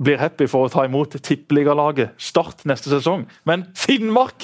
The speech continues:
fikk besøk av Davy og Drillo! Altså, det er klart, de ble tatt imot som helter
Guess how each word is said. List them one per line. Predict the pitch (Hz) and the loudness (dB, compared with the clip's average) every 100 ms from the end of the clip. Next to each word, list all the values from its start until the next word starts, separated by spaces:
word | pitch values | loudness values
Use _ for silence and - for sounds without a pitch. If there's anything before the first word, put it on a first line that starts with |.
| - | -18
fikk | 120 - 190 196 | -18 -2 -2 2
besøk | 220 - 220 - | 2 4 2 2
av | 170 175 | -2 2
Davy | 175 233 220 190 | 2 2 2 2
og | 160 | 2
Drillo! | 165 240 330 113 - _ _ - | 2 4 4 2 -4 _ _ -4
Altså, | 160 247 | -2 -2
det | 262 | 2
er | 262 | 0
klart, | - | 0
de | 180 | -2
ble | 214 | -2
tatt | - 254 - | -2 -4 -2
imot | 226 208 277 277 | 0 2 2 0
som | 226 262 _ | -2 -4 _
helter | - 254 240 226 - 277 | 0 2 2 -2 0 0